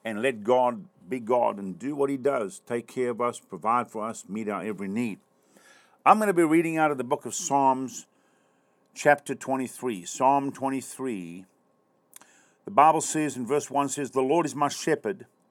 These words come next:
I shall not want." The Amplified Bible says, "The Lord is my shepherd, to feed, to guide, and to shield me,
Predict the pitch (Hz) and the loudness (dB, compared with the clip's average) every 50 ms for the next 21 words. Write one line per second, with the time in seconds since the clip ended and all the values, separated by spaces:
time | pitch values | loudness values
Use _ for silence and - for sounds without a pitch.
0 | _ _ _ _ _ _ _ _ _ - - 123 - - - 156 147 147 143 139 | _ _ _ _ _ _ _ _ _ 0 0 0 0 2 2 4 4 4 4 2
1 | 117 110 107 131 143 123 104 92 - - 107 127 165 165 139 160 151 - - 147 | 0 -2 0 0 2 0 0 -2 -6 -4 -2 0 0 0 -2 -4 -4 2 2 4
2 | 147 147 120 139 135 139 135 139 131 - 147 143 127 - 143 135 135 135 151 143 | 4 4 4 4 4 4 2 -2 -4 -4 -6 -6 -4 -4 -2 -2 -2 -2 -2 -4
3 | 131 135 139 139 139 - - 160 147 151 147 147 143 - _ _ - - _ _ | -4 -4 -4 -4 -4 -2 -2 -2 -2 0 -2 -4 -4 -4 _ _ -20 -20 _ _
4 | - 135 120 - - - 180 180 180 175 180 165 131 123 _ _ _ _ _ _ | -10 -10 -10 -6 0 0 2 2 2 0 -2 -2 -4 -10 _ _ _ _ _ _
5 | _ _ _ _ _ - 151 147 113 95 120 135 139 143 147 147 147 147 143 - | _ _ _ _ _ -8 -8 -8 -2 2 4 4 6 6 4 4 4 2 0 -2
6 | _ _ _ - 123 131 110 113 117 - - - - - 165 165 156 131 110 113 | _ _ _ -8 -8 -8 -6 -8 -10 -10 -10 -10 -8 -4 -2 -2 -2 -2 -2 -2
7 | 120 120 113 113 113 120 | -2 -2 -4 -4 -6 -8